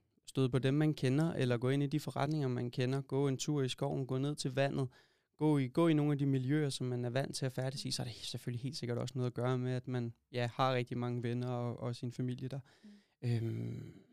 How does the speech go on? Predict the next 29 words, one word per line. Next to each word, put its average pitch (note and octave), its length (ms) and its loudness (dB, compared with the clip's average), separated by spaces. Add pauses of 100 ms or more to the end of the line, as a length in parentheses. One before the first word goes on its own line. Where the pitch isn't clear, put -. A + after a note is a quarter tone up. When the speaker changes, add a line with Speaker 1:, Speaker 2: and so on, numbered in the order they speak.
(500)
Speaker 1:
men A#2 220 -2
også, A#2 360 0
øh, A#2+ 600 0
så, - 140 -4
så - 140 -2
tror F#3+ 200 2
jeg D3+ 80 6
også C#3 160 2
bare, C#3 180 4
at C3 60 4
jeg B2+ 120 0
bliver B2 160 -2
sådan B2 240 -2
lidt, A#2+ 380 -4
øh, A2+ 280 -2
jeg B2 120 -4
bliver B2+ 180 -6
sådan B2+ 220 -6
lidt, - 320 -8
øh, - 200 -8 (680)
stædig B2+ 360 -4
på C3 80 -6
en B2 100 -2
eller B2 100 -4
anden A#2+ 140 -2
måde, A#2+ 280 -2
eller C3 160 -6
sådan B2+ 200 -6
lidt, B2+ 140 -4